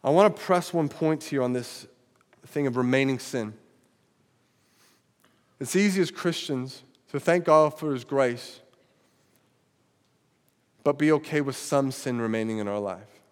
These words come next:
There's some sins that we would never tolerate, but there's others we'll, we'll, we'll tolerate. Little ones.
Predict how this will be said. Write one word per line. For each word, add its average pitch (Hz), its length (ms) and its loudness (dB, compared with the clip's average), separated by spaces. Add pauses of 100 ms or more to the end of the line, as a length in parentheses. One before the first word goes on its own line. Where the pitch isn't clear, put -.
(2250)
There's 143 200 2
some 202 240 8
sins 165 280 2
that 143 80 2
we 160 100 6
would 151 140 2
never 160 260 6
tolerate, 127 680 2 (1300)
but 143 80 -8
there's 151 160 4
others 165 280 6
we'll, 143 280 -2
we'll, 131 240 0
we'll 127 220 -2
tolerate. 120 640 -4 (1900)
Little 151 300 4
ones. 101 440 -6